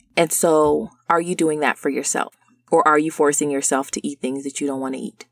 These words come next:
Or better yet, are you just cr-, making the time to plan meals and prepare meals for your children,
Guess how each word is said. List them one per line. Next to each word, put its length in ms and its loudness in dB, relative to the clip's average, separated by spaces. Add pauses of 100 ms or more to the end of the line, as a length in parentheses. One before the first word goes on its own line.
(960)
Or 100 2
better 200 4
yet, 240 4
are 140 6
you 540 0 (240)
just 340 0 (160)
cr-, 300 -16
making 840 2
the 80 2
time 500 2
to 600 2 (340)
plan 460 0 (240)
meals 720 4
and 420 -2
prepare 380 -2
meals 280 -2
for 120 0
your 100 2
children, 640 0